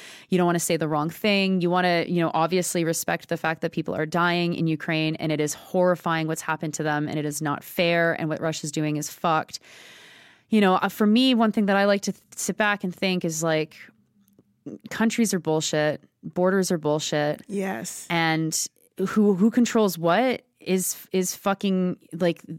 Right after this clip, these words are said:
Speaker 1: is the talk of kings. It's the talk of oligarchs. It's the talk of, of, of the glo-, of glo-, of global capitalism. And on the ground is the most important thing. Who is, is best treated by which kind of arrangement on the ground? That's the most important thing for me.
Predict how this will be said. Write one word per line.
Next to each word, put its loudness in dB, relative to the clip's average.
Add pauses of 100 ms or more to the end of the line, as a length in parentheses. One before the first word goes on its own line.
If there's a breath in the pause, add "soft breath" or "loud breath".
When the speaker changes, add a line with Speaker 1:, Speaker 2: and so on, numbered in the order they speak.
(160)
Speaker 1:
is -2
the -2
talk -2
of -4
kings. -2
It's -14
the -4
talk -2
of -8
oligarchs. -2
It's -6
the -4
talk -2
of, -4
of, -2 (140)
of -4
the -2
glo-, 2
of -2
glo-, -2
of -6
global 2
capitalism. -2 (520 loud breath)
And 0
on 2
the 2
ground 2
is -2
the -2
most 0
important -4
thing. 0
Who 2
is, -2
is -2
best 0
treated -2
by 2
which -2 (100)
kind -2
of -2
arrangement -2
on -4
the -4
ground? -2 (400 loud breath)
That's 0
the 0
most 2
important -2
thing -2
for -6
me. -4